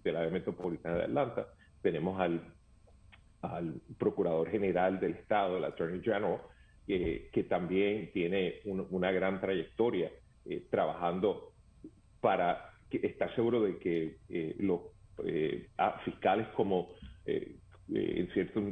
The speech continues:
sin decir nombres de los demócratas, pero en, en fiscales que han decidido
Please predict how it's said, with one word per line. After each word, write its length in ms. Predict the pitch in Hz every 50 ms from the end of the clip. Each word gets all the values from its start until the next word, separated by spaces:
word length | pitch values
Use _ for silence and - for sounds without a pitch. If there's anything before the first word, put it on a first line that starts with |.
| - - - - - 92 - -
sin 140 | - 98 92
decir 280 | 85 85 - - 110
nombres 340 | 101 117 123 123 120 120 107
de 80 | 113 107
los 140 | 107 104 92
demócratas, 520 | 107 117 175 214 - 208 - - 92 - -
pero 200 | - 90 85 82 - - - - - - - -
en, 440 | - 98 95 92 87 87 87 - - -
en 160 | - 104 98 -
fiscales 500 | - 98 92 - - 92 92 110 110 -
que 100 | - 113
han 100 | 98 95
decidido 580 | 98 95 - - 110 98 101 113 113 95 85